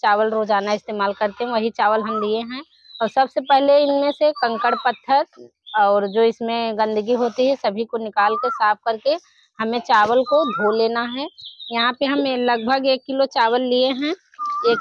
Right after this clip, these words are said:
किलो चावल में आप देखना कितना अनरसा होता है। तो सबसे पहले चावल को अच्छे से तीन बार, चार बार धो लेना है, इसमें से जो गंदगी है सब निकल जाती है। तो चावल को हम दो से तीन बार धो लिए हैं।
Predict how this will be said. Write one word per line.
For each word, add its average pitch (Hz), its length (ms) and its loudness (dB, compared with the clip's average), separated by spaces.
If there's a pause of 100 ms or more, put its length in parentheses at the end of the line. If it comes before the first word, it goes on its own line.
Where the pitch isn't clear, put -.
किलो 247 200 0
चावल 240 340 2
में 247 120 -4
आप 240 160 -2
देखना 233 400 -4
कितना 233 400 -4
अनरसा 226 400 0
होता 233 300 0
है। 254 140 0
तो 247 100 0
सबसे 277 340 0
पहले 294 340 2
चावल 269 380 4
को 294 140 0
अच्छे 285 400 2
से 311 200 0
तीन 269 480 0
बार, 254 240 4
चार 240 320 2
बार 254 200 2
धो 226 220 0
लेना 254 280 0
है, 285 140 -2
इसमें 262 260 -6
से 254 140 -4
जो 240 200 0
गंदगी 226 500 -4
है 277 120 -6
सब 240 200 -10
निकल 220 380 -4
जाती 262 340 -2
है। 269 160 -6 (2500)
तो 262 180 -2
चावल 285 480 2
को 330 160 0
हम 349 260 4
दो 294 200 4
से 320 160 -2
तीन 302 300 0
बार 302 200 2
धो 262 220 2
लिए 302 320 2
हैं। 339 180 0